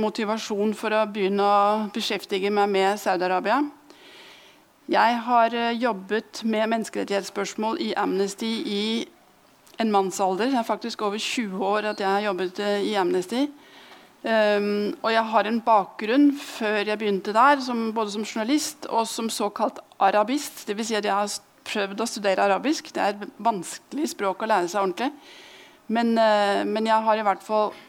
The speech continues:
eh, en tilknytning til Midtøsten gjennom studier.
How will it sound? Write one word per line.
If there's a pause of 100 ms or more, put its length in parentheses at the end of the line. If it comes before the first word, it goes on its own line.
eh,
en
tilknytning
til
Midtøsten
gjennom
studier.